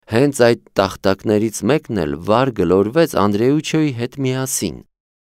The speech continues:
Իրեն գտնելով անցքի խորքում, տեղի ունեցածից խիստ վշտացած, նա սկսեց ձայն տալ մանչին, սակայն վերջինս,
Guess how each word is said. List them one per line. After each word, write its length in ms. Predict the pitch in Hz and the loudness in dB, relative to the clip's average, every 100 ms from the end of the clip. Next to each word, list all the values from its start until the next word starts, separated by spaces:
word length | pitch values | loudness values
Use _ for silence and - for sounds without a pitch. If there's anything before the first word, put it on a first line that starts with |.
| _ _ _ _ _ _ _ - | _ _ _ _ _ _ _ 2
Իրեն 320 | 143 190 185 | 6 6 6
գտնելով 580 | 139 - 135 151 170 110 | 4 2 2 6 6 4
անցքի 400 | 107 - - 127 | 2 0 -4 -4
խորքում, 600 | - 92 92 - 170 196 - _ | -2 -4 -4 0 2 2 -4 _
տեղի 340 | - 92 95 127 | -2 2 4 2
ունեցածից 760 | 143 127 - 110 110 139 135 | 2 0 -2 -4 0 -2 -2
խիստ 360 | - - 120 - | -6 -6 -6 -6
վշտացած, 760 | 78 92 - 90 101 170 170 87 | -6 -6 -2 -2 -2 0 0 0
նա 220 | 92 117 | -2 -2
սկսեց 560 | 123 - 110 - 127 101 | -2 -6 -8 -4 -4 -6
ձայն 400 | 104 113 117 113 | -4 -2 -2 -4
տալ 260 | 104 80 73 | -4 -4 -2
մանչին, 600 | 76 78 73 - 78 78 - _ - | -4 -6 -6 -6 -4 -4 -8 _ -6
սակայն 440 | - 110 123 123 | 0 0 2 0
վերջինս, 560 | 110 110 - 180 165 101 | 2 0 0 0 2 0